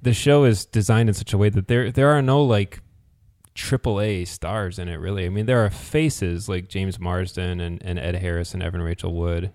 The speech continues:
and Anthony Hopkins, but, you know, if that's, you know, there, there's no George Clooney's or Brad Pitt's or Tom Cruise's or anything like that, you know? Not that, not that Game of Thrones has, has many either.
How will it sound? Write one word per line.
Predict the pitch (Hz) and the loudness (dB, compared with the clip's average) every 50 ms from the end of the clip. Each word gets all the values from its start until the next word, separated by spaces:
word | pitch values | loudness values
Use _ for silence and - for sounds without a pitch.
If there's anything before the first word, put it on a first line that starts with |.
| _ - | _ -10
and | - 95 | -8 -6
Anthony | 92 95 95 98 90 85 | -4 -4 -4 -6 -6 -6
Hopkins, | 87 85 87 87 - 82 85 85 87 90 - | -6 -6 -6 -6 -8 -8 -10 -10 -10 -12 -10
but, | - - 85 82 - - _ - - - _ _ _ _ _ _ _ _ _ _ _ _ _ _ _ _ _ _ - | -6 -4 -4 -4 -6 -10 _ -20 -20 -20 _ _ _ _ _ _ _ _ _ _ _ _ _ _ _ _ _ _ -4
you | 110 | 0
know, | 110 107 104 | 0 2 2
if | 92 110 98 - - | 2 0 -2 -2 0
that's, | - 127 135 135 - - - - - _ _ | 0 2 2 2 0 -4 -12 -12 -14 _ _
you | - 110 | -2 0
know, | 110 110 | 0 2
there, | 101 110 113 113 | 4 4 4 4
there's | 107 107 110 107 95 | 4 4 2 2 4
no | 117 117 113 104 | 4 4 4 4
George | 95 92 - - 107 104 95 - | 2 0 0 4 4 4 4 2
Clooney's | - - 110 104 98 95 90 98 | 0 0 0 2 2 2 0 0
or | 92 | 0
Brad | 87 92 90 87 87 92 | 0 0 -2 -2 -2 -2
Pitt's | - 101 95 - | -2 -2 -2 -4
or | 92 85 | -4 -4
Tom | - 95 87 85 | -4 -4 -4 -4
Cruise's | 82 - 92 98 98 92 87 82 101 92 | -4 -2 -2 -2 -2 -2 -4 -6 -6 -6
or | |
anything | 82 85 90 87 - | -6 -6 -8 -8 -10
like | 80 85 - | -12 -12 -8
that, | 85 90 92 85 76 - _ _ _ _ _ _ - | -6 -4 -4 -4 -6 -8 _ _ _ _ _ _ -14
you | - 85 | -10 -10
know? | 95 101 - - - _ _ _ _ _ _ _ - - | -10 -10 -10 -14 -20 _ _ _ _ _ _ _ -2 4
Not | 156 - 139 | 6 6 6
that, | - 160 | 6 6
not | 139 147 139 | 4 4 6
that | 139 | 6
Game | 117 120 113 104 | 4 4 4 4
of | 95 | 4
Thrones | - 113 110 107 98 - | 4 4 4 4 2 0
has, | 98 90 87 87 - - - - | 0 -2 -2 -2 -6 -10 -12 -8
has | 98 95 92 87 87 - - - - | -4 -2 -2 -2 -4 -8 -14 -14 -8
many | - 98 92 85 82 - | -4 -2 -2 -2 -4 -6
either. | - 87 87 80 - 64 90 101 | -6 -6 -6 -4 -4 -4 -6 -6